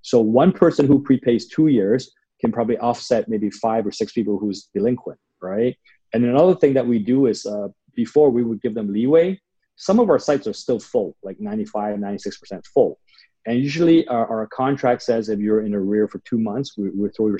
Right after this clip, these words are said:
stuff away. But for the f-, sake of argument, we usually leave it to maybe four or even five months so that they have no reason to come back and complain to our staff or anything. But during times of crisis like this, we usually throw their stuff away, like,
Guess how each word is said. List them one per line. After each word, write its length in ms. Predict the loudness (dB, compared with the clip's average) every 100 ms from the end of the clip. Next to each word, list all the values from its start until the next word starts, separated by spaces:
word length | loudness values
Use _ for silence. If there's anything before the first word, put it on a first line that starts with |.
| -6
stuff 180 | -4 2
away. 340 | 4 2 -2 _ _ _ _
But 100 | -6 0
for 100 | 0
the 60 | 0
f-, 120 | -6 -10 -4
sake 140 | -2
of 80 | -2
argument, 560 | -2 0 2 0 0 -2
we 100 | -2
usually 360 | -2 -2 -2 -2
leave 120 | -2
it 100 | -4 -6
to 60 |
maybe 240 | -6 -6 -8
four 400 | -4 0 2 0
or 40 |
even 180 | -2 -6 -6
five 140 | -6 -6
months 240 | -12 -16 -20 _ _
so 120 | -2
that 120 | -2 0
they 60 |
have 100 | 0 4 4
no 40 |
reason 340 | 6 4 2 -4
to 60 | -2
come 120 | -4
back 200 | -2 -4 -6
and 80 | -10
complain 300 | -12 -6 -6
to 120 | -4 -6
our 80 |
staff 360 | -6 -6 -8 -6
or 80 | -10
anything. 320 | -10 -12 -14 _ -20 _ _
But 120 | -2 4
during 320 | 6 6 2 -6
times 320 | -4 -4 -4
of 80 | -8 -4
crisis 320 | -4 -4 -6
like 160 | -8 0
this, 460 | 2 2 -2 -14 _ _ -4 2
we 80 | 4
usually 420 | 4 2 0 0
throw 200 | 0 -2
their 120 | -2
stuff 260 | -6 -8 -8 _ _ -8
away, 220 | -2 -2
like, 160 | -4